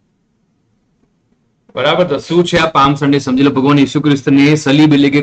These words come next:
ક્રુસ ઉપર ચઢાવવાના પાંચ દિવસ પહેલા જેરુસલેમ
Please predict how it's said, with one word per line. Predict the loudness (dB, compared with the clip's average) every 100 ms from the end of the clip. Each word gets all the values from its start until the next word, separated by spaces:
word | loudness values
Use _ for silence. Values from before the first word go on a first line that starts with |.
| -2
ક્રુસ | 2 2 2 0
ઉપર | -2 0 0 0 -2 -8 _ _ _ _ _ _
ચઢાવવાના | -2 0 0 0 -2 -2
પાંચ | -2 -2 0
દિવસ | 0 0
પહેલા | -4 -2 -2 -4 -4
જેરુસલેમ | 0 0 0 0 0 0 -4